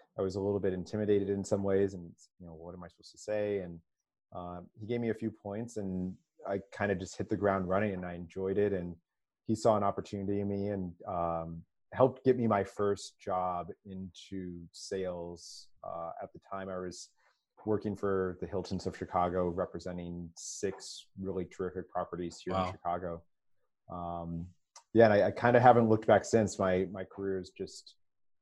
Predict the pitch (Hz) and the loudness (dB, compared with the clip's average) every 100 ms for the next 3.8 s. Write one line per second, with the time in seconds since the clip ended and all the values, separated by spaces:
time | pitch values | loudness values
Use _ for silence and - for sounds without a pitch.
0 | - 87 87 85 82 - - - _ _ | -12 -8 -8 -8 -12 -16 -20 -20 _ _
1 | _ - 104 95 - 107 104 - 90 82 | _ -8 -6 -6 -2 0 0 -2 -6 -6
2 | 90 85 - - - - 98 87 - 90 | -6 -8 -10 -20 -20 -8 -8 -6 -2 -2
3 | - - 90 87 90 - 87 87 | -2 -12 -12 -10 -12 -12 -12 -12